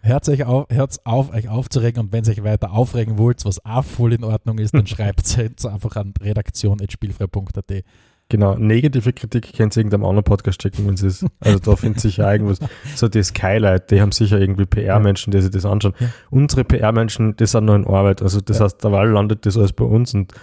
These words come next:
Speaker 2: wir freuen uns mehr über die positiven Sachen, die wir
Speaker 1: Ja.
Speaker 2: aber auch regelmäßig kriegen.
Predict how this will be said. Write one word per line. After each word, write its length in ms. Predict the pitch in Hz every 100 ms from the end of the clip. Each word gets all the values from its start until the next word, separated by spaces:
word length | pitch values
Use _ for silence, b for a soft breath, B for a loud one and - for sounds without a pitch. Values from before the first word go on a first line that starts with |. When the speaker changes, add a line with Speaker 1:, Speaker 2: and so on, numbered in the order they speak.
| B -
Speaker 2:
wir 100 | 113 110
freuen 240 | 107 104
uns 140 | 107
mehr 140 | 107 101
über 120 | 98
die 80 | 95
positiven 460 | - 104 104 92
Sachen, 240 | 92 82 92
die 100 | 120
wir 140 | 117
Speaker 1:
Ja. 40 | 107
Speaker 2:
aber 320 | 101 110 104
auch 120 | 131
regelmäßig 480 | 127 127 117 - 127
kriegen. 260 | 131 104